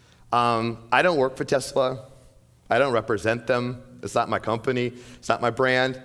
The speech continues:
I don't get anything from them. I'm not telling you to go buy a car. All I'm telling you was my experience with the car. That's all I've done.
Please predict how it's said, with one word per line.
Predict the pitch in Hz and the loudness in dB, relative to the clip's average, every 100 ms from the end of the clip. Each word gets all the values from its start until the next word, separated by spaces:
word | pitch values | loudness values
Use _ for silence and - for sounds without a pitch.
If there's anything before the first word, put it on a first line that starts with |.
| - | -4
I | |
don't | 113 120 | -2 -2
get | 117 107 | -2 -2
anything | 120 131 135 | -2 -2 -4
from | 127 123 120 | -2 -2 0
them. | 117 117 120 - - - | -2 -2 -8 -20 -14 -4
I'm | 110 | -2
not | 135 | -2
telling | 147 151 | 0 0
you | 151 | 0
to | |
go | 120 | 0
buy | 110 101 | 2 0
a | |
car. | - 139 | 0 0
All | 135 127 151 | 2 0 -2
I'm | |
telling | 139 139 139 123 | -4 -4 -2 -2
you | 107 | -2
was | 101 | -2
my | 107 107 | -2 -4
experience | 87 - - 117 107 - | -4 -8 -4 -4 -4 -6
with | 92 | -10
the | 87 | -8
car. | - 92 69 - - - _ _ | -6 -6 -6 -12 -20 -20 _ _
That's | - - | -8 -2
all | 131 | 0
I've | 139 107 | 0 -2
done. | 113 95 90 | -4 -4 -8